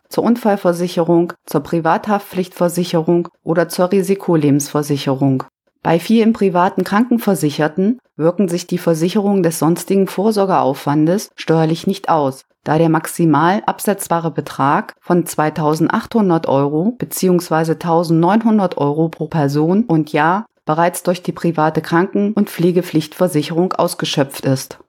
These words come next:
Bis zum einunddreißigsten zwölften zweitausendneunzehn war es möglich, bereits im Vorgriff auf künftige Zahlungsjahre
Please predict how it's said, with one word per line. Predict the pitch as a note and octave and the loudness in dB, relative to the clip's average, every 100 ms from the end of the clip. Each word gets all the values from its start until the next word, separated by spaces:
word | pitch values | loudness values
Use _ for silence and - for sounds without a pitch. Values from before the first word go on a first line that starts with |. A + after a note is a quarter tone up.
| _ _ _ | _ _ _
Bis | G#3+ - | -4 0
zum | A3 | 0
einunddreißigsten | F#3+ G3+ G#3+ G3+ F#3+ G3+ G3+ - G3+ | 2 2 2 2 0 0 -2 -2 -4
zwölften | - G#3 A3+ - F3 | 0 0 0 0 -2
zweitausendneunzehn | - D3+ D3+ D#3+ D#3 D3+ D#3 G#3 G#3+ D#3 E3+ G#3 - | 0 -2 -2 -2 2 2 4 2 0 0 2 0 0
war | E3 D3+ | 0 2
es | D#3+ - | -2 0
möglich, | F#3+ G#3+ E3 F#3 - _ _ | 0 0 0 0 -2 _ _
bereits | E3 E3+ F3+ - | 0 0 0 -2
im | F3+ | -6
Vorgriff | - A#3+ A#3+ E3+ E3 | 0 -2 0 -2 -2
auf | - E3 - | -2 -4 -2
künftige | G#3+ G3+ - E3+ E3+ | -2 -2 -4 -2 -2
Zahlungsjahre | - G3+ A3 A3 - D#3 C#3 D3 D#3+ A3 | 0 0 2 0 0 0 0 2 0 -2